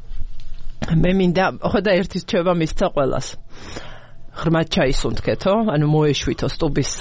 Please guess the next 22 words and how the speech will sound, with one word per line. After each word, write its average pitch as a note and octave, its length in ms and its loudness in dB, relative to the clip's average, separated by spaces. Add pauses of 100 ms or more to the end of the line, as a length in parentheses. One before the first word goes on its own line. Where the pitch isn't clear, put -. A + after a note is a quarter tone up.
რჩევა C#3 460 0
არის, - 260 0
რომ - 180 2
ემოციებისგან C3 1500 0
მაქსიმალურად B2+ 880 0
ძალიან D#3 340 0
რთული D3 380 2
კი - 160 0
არის, C#3 280 4 (460)
გავთავისუფლდეთ D#3 1000 0
ყველანი, G3+ 500 2 (380)
ღრმად D3+ 360 2
ჩაისუნთქეთ, G#3 680 0
მიიღეთ C#3 420 0 (100)
ცივი D3 460 0
აბაზანა E3+ 500 0
ყინულის E3+ 460 0
და G3 160 -2
შედით - 480 0
საუნაში - 640 0
და F3 160 0
შემდეგ C#3 500 0